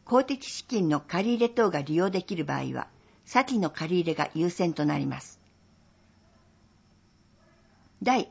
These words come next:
四十三回、我孫子福祉バザーのご報告。第四十三回、我孫子福祉バザーは、台風十九号の影響により、今年度は中止とさせていただきました。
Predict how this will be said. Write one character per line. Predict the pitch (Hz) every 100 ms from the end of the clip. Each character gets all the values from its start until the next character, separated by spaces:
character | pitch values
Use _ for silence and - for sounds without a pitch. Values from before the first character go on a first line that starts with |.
| -
四 | 202 269 233
十 | 175
三 | 151 156 160
回、 | - 147 - _ _ _ - -
我 | 185
孫 | 240
子 | 262
福 | - 247
祉 | - 220
バ | 226
ザ | 214
ー | 165
の | 147 113
ご | 147
報 | 151 175 151
告。 | 151 - - - _ _ _ _ _ _ _ _ _ _ _ _ _
第 | - 277 202
四 | 254
十 | 214 180
三 | - 165
回、 | - 156 -
我 | -
孫 | 170
子 | 233 -
福 | -
祉 | 226
バ | 220 220
ザ | 180
ー | 139
は、 | 135 - _ _ _ -
台 | 220 247
風 | 262 196 156
十 | 170 233
九 | 254 254
号 | 185 170
の | 147
影 | 147 160 175
響 | 175 160
に | 151
よ | 147
り、 | 147 - _ _ _
今 | 220 247
年 | 262 208
度 |
は | 151
中 | 151 -
止 | 233 -
と | 226
さ | - 190
せ | 190
て | 196 180
い |
た | 175
だ | 170
き | 160 160
ま | 147
し | -
た。 | -